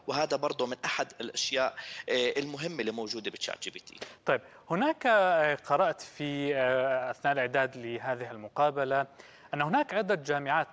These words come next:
Speaker 2: تتجه إلى حظر هذا التطبيق، نظرا لأن هناك يمكن سوء استخدام لدى بعض الطلبة، الطلبة لهذا التطبيق، خاصة في حل أسئلة الامتحانات،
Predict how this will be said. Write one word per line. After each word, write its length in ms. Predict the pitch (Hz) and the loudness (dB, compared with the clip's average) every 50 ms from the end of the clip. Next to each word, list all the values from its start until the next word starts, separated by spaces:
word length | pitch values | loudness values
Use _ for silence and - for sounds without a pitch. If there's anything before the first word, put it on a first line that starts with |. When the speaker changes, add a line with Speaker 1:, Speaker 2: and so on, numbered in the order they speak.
| - - | -10 -6
Speaker 2:
تتجه 440 | - 208 - - 202 160 143 156 139 | -6 -6 -2 0 0 2 2 -2 -2
إلى 300 | 151 151 143 131 131 123 | -2 -4 -2 2 2 2
حظر 340 | - - 175 175 156 156 139 | 2 2 0 2 2 0 -2
هذا 320 | 135 147 143 131 139 131 | 0 0 0 0 0 -2
التطبيق، 580 | 117 - - 120 - - - 123 147 156 143 - - - - - - - - - | -2 -4 -6 -10 -10 -10 -6 -4 -2 -2 -2 -2 -4 -16 -20 -20 -20 -18 -2 0
نظرا 240 | 196 247 320 302 294 | 2 2 4 2 2
لأن 220 | 226 202 185 170 160 | 2 0 -2 -4 -4
هناك 640 | 143 143 156 175 175 170 - 170 160 156 156 147 143 | -4 -2 0 -2 -2 0 0 0 2 2 2 0 -2
يمكن 360 | 147 165 160 - - 156 143 | -8 -8 -8 -8 -8 -8 -8
سوء 260 | - - 214 220 147 | -6 -4 -4 -4 -4
استخدام 680 | 160 - - - 135 - - 117 143 160 156 139 135 | -6 -12 -6 -6 -6 -6 -2 0 0 0 0 0 -2
لدى 260 | 123 120 120 120 120 120 | -4 -2 0 2 0 2
بعض 280 | 120 131 131 131 135 | 4 4 2 4 2
الطلبة، 520 | 127 113 - - 143 139 139 135 131 139 - | -2 -6 -4 -2 -2 0 0 0 0 -2 -4
الطلبة 600 | - - _ - 160 160 151 131 139 135 139 139 - - - - - - - _ | -4 -6 _ 0 2 2 4 4 4 4 4 2 0 -12 -20 -20 -20 -20 -20 _
لهذا 380 | - 123 127 131 127 131 147 143 | -12 -8 -4 -4 -2 0 -2 -2
التطبيق، 320 | 131 - - - - 156 | -2 -6 -10 -6 -6 -6
خاصة 480 | - - - 185 - - 175 - 147 139 | -4 0 -2 0 0 0 -4 -4 -4 -10
في 180 | - - 139 - | -8 -8 -8 -2
حل 300 | - 147 147 147 139 131 - - - - - - | -2 0 0 0 -4 -6 -10 -20 -20 -20 -4 -4
أسئلة 340 | 147 143 - - 135 135 135 - | -4 -4 -4 -2 -2 -2 -2 -2
الامتحانات، 540 | 127 120 117 113 - - - 117 104 101 | -6 -8 -8 -10 -12 -14 -10 -6 -6 -8